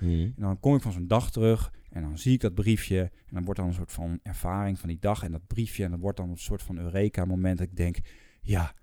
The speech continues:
Speaker 2: dat is het, weet je wel. Ik ken het proces door en door van hoe je met dingen die je ziet in de wereld dingen maakt en hoe alles werkt." Alle fases van het hele proces geef ik al jaren seminars over.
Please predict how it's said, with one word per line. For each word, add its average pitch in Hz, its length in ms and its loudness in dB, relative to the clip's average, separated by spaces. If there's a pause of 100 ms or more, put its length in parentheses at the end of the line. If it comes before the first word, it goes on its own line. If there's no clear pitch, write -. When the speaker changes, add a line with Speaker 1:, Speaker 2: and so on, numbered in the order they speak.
(200)
Speaker 2:
dat 147 220 6
is 120 140 6
het, 98 140 6
weet 82 180 6
je - 60 2
wel. 87 260 4 (140)
Ik - 100 -8
ken 123 180 6
het 82 100 0
proces 147 440 4
door 104 260 8
en 90 80 4
door 87 240 4
van 90 200 -2
hoe 131 200 6
je 113 100 10
met 107 280 4 (240)
dingen 131 320 6
die 113 140 2
je 107 80 4
ziet 151 260 -2
in 120 100 -2
de 104 80 2
wereld 113 440 6 (200)
dingen 139 280 6
maakt 160 380 0 (180)
en - 140 4
hoe 151 160 8
alles 180 360 0
werkt." 185 340 2 (380)
Alle 196 260 0
fases 196 500 0
van 170 100 -6
het 147 100 -4
hele 202 260 0
proces 165 600 -4 (280)
geef 170 240 4
ik 151 100 4
al 156 140 6
jaren 190 320 4
seminars 180 440 4
over. 98 400 6